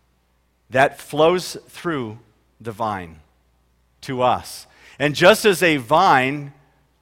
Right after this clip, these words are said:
pushes energy into the branch, and that branch bears fruit solely because it is connected to the vine,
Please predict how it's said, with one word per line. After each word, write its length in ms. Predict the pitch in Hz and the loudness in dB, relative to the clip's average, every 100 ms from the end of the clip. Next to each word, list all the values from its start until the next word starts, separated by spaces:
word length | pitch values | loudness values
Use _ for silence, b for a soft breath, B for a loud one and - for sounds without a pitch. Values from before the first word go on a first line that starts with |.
| _ _ _ _ | _ _ _ _
pushes 460 | - 196 185 147 - | -2 0 0 -4 -2
energy 520 | 165 196 185 156 190 | 0 2 0 -4 -6
into 480 | 156 156 196 180 196 | -4 -6 -6 -6 -8
the 100 | 170 | -8
branch, 840 | 135 156 135 104 101 - - - _ _ _ _ _ _ _ | -4 -4 -2 -4 -10 -14 -16 -16 _ _ _ _ _ _ _
and 140 | 127 127 | -8 0
that 220 | 143 135 | 0 0
branch 460 | 139 160 160 - 123 | -2 -2 -2 -8 -6
bears 320 | 139 123 - | -4 -4 -6
fruit 420 | - 170 139 127 | -10 -6 -6 -8
solely 600 | - - 151 170 180 185 | -12 -6 -4 -4 -4 -6
because 500 | 151 147 - 156 147 | -8 -12 -8 -8 -8
it 80 | 135 | -8
is 160 | 117 | -8
connected 680 | - 120 110 123 135 147 117 | -8 -14 -10 -10 -10 -14 -16
to 140 | - | -14
the 100 | 110 | -14
vine, 540 | 98 95 120 110 98 | -14 -10 -8 -8 -10